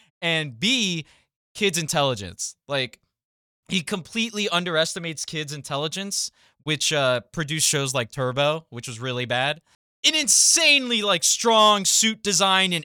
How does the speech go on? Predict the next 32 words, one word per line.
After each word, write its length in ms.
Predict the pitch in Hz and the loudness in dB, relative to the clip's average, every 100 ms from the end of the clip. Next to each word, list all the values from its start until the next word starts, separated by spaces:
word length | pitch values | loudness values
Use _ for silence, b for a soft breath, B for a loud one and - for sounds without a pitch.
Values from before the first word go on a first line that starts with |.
| - | 2
everything. 800 | 139 180 156 160 143 160 147 143 | 4 4 2 -4 -2 -2 -2 -2
And, 200 | 151 160 | -2 0
like, 240 | 156 143 - b b b _ _ _ - | -2 -4 -10 b b b _ _ _ 2
Dairanger, 880 | 185 240 269 226 208 175 175 170 165 | 4 4 4 0 -2 -4 -6 -4 -2
and 100 | 165 | -2
I've 100 | 156 | 0
said 140 | 214 | -2
it 60 | 156 | -4
before, 280 | 156 190 143 | -8 -6 -2
Dairanger, 960 | 160 196 226 214 196 151 170 160 151 - _ _ - | 0 0 0 -6 -8 -8 -8 -8 -10 -12 _ _ -6
at 120 | 156 | -4
least 260 | 185 190 | -2 -4
compared 320 | 196 160 180 170 | -4 -6 -8 -6
to, 80 | 156 | -6
like, 140 | 139 | -6
Zyuranger 560 | 117 143 165 175 170 165 | -4 -4 -4 -4 -4 -6
footage 260 | 185 180 | -6 -6
that 120 | 131 | -6
we've 140 | 131 123 | -4 -6
seen 200 | 139 139 | -4 -6
in 140 | 127 | -6
the 140 | 120 113 | -6 -8
Power 320 | 131 123 139 | -6 -4 -4
Rangers, 480 | 160 165 175 175 - b b - | -6 -8 -10 -12 -14 b b -2
has, 220 | 175 175 | 0 2
like, 160 | 170 131 | 0 -2
more 240 | 143 175 | -2 -4
flares 520 | 165 - 147 156 170 151 | -4 -4 -2 -2 -2 -2
of 100 | - | -2
C 240 | - 156 | -2 -2
G 220 | 139 143 | -4 -2
I 440 | 120 117 143 180 | -2 -2 -2 -6